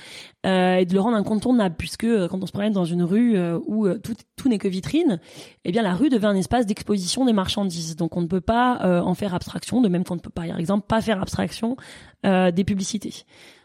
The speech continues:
Donc, euh, ça rend la marchandise incontournable, ça la rend visible et ça la rend même attractive, hein, puisque cette mise en scène n'est pas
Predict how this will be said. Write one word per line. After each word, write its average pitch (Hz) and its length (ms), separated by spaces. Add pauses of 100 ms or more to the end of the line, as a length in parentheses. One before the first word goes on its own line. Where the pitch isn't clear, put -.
(120)
Donc, 233 440
euh, 185 380
ça 226 240
rend 233 420
la 196 120
marchandise 196 400
incontournable, 202 840 (220)
ça 208 160
la 190 80
rend 214 80
visible 220 500
et 220 120
ça 202 140
la 190 120
rend 226 100
même 220 240
attractive, 214 640
hein, 226 140
puisque 233 360
cette 196 140
mise 185 220
en 180 80
scène 220 320
n'est 170 80
pas 180 300